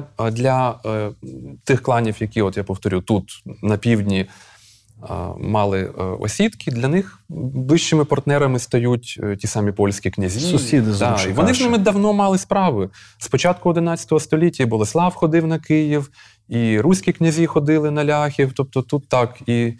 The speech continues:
Speaker 1: і дружба, і війна, воно все разом.
Speaker 2: А коли варяги зникають із сторінок літописів і фактично, м, розчиняються в цьому,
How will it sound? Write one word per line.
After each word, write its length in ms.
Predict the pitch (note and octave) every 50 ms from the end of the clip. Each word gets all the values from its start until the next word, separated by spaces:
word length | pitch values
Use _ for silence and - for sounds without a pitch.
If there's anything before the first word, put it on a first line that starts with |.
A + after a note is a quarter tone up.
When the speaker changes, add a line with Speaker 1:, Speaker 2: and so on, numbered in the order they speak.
| - - -
Speaker 1:
і 80 | C3
дружба, 680 | B2 B2+ C3+ D3 F3 F#3+ F3+ E3 D3+ E3 D#3+ D#3+ D#3+ D#3
і 140 | C#3+ C3+ B2+
війна, 420 | A#2+ A#2+ B2 A#2+ B2+ D3 E3 D#3+
воно 220 | D3 C3+ B2+ B2+ A#2+
все 200 | A#2+ - - A#2
разом. 300 | A2 F#2+ F2 F2+ F#2 - - - - -
Speaker 2:
А 120 | A2 A2
коли 200 | - - C3 E3
варяги 800 | G3 A#3 A3 G#3+ G3+ F#3 D#3+ D3+ D3 C#3 B2+ A2+ F2+ F#2 A2 G#2+
зникають 800 | G2+ G2+ B2 B2 A#2+ - B2+ A2+ G#2+ G#2 G2 F#2 F2+ - - -
із 140 | F#2+ F#2
сторінок 400 | - - - G#2 G#2+ A2 A#2 A2 G2+
літописів 640 | G2+ F#2 - - C3 C#3 - C3 A2 - - - G2
і 160 | F#2+ F#2+ F#2
фактично, 840 | - - F#2+ - - A2+ A2 - - - G2+ G2 F#2+ F#2 F#2 F2+ F2+
м, 640 | F2+ F2 D#2+ D#2+ D#2 D#2 D2+ D2+ D2 - - F2+ G#2
розчиняються 840 | G#2+ G2+ - - - A#2 G#2 G#2+ G#2+ G#2 G2+ F#2+ F2+ F2 - -
в 20 | F2
цьому, 340 | - - F#2 F2+ F2+ E2+